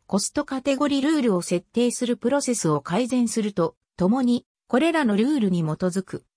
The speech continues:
今月の累計推定請求額の配分を、インタラクティブにプレビューできるようにしています。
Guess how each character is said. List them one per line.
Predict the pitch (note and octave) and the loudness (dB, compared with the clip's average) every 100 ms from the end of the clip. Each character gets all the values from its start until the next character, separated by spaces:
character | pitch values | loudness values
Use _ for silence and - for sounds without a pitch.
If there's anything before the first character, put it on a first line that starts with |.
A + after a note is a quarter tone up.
| _ - | _ -2
今 | A#3 D#4 | 0 0
月 | E4+ E4 C#4+ | -2 -2 -2
の | C#4 | 0
累 | A#3 A#3+ | 0 0
計 | - C#4 | -2 -2
推 | C4+ B3+ B3 | -2 -2 -4
定 | - C4+ B3 | -2 -2 0
請 | C4+ C4+ | -2 -2
求 | - C#4 A#3+ | -2 -4 0
額 | G#3+ - | -2 0
の | E3+ | -4
配 | D3+ E3+ A3+ | -2 0 2
分 | G#3 A3+ G#3 | 4 4 4
を、 | F#3 - _ - | 2 -2 _ 0
イ | F3+ | 0
ン | C#4 | 0
タ | - | -2
ラ | C#4+ C#4 | -2 -2
ク | - | -6
テ | B3+ | -4
ィ | |
ブ | A3 | 0
に | F#3+ F#3 | 2 0
プ | - | 0
レ | G3+ A3+ | 0 2
ビ | C4+ | 2
ュ | B3+ | 0
ー | |
で | F#3 | -2
き | F3+ C#4+ | -4 -2
る | C4+ | 0
よ | G#3+ | 2
う | |
に | D#3+ C#3+ | 0 -4
し | - | -4
て | E3+ | -2
い | E3 | 0
ま | D3 C#3+ | 0 -2
す。 | - - | -6 -14